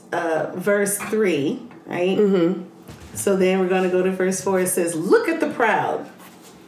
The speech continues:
Speaker 1: They trust in themselves, and their lives are crooked. But the righteous will live by faith. The righteous will live by their faithfulness to God."
Speaker 2: Mm-hmm.
Speaker 1: "Wealth is treacherous, and the arrogant are never at rest.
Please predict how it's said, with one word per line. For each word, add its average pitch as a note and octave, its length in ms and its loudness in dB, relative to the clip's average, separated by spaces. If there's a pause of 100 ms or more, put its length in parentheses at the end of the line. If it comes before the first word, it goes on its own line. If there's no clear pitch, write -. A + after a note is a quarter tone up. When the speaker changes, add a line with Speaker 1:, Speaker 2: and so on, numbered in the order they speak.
(480)
Speaker 1:
They A#3 160 2
trust D4+ 380 0
in A3+ 60 -4
themselves, F#3+ 800 -2 (460)
and G#3+ 160 2
their F#3+ 180 2
lives F#3 680 0
are F3 180 -6
crooked. - 640 -6 (300)
But A3+ 140 4
the G3 120 4
righteous A3+ 460 0
will F3+ 160 2
live G3+ 340 2
by E3+ 220 0
faith. - 500 -2 (540)
The F3+ 80 -2
righteous G#3+ 320 2
will F#3 100 4
live G3+ 280 2
by F3+ 180 2
their E3 220 0
faithfulness G#3 680 0
to G3 100 -6
God." - 420 -2
Speaker 2:
Mm-hmm. D#3+ 560 0 (340)
Speaker 1:
"Wealth D4+ 500 2
is - 180 -2
treacherous, - 880 -2
and G#3+ 120 2
the G3 200 -2
arrogant A#3 540 2
are F#3 140 2
never G3 440 2
at D3 200 -2
rest. - 460 -2